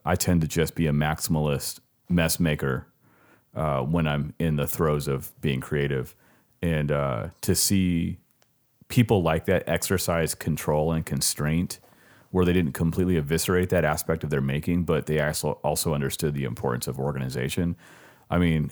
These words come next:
um, unless artists let you into their studio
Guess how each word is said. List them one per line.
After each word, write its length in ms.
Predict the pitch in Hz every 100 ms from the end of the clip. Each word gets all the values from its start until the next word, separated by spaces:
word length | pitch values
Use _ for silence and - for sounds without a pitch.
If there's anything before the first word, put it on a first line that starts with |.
| -
um, 540 | 82 78 71 62 57 - _ _ _ _ _ _ _ _ -
unless 460 | 107 98 95 104 -
artists 420 | 90 85 80 -
let 200 | 82 -
you 60 |
into 100 | 85
their 120 | 78 58
studio 680 | - 78 87 71 52 50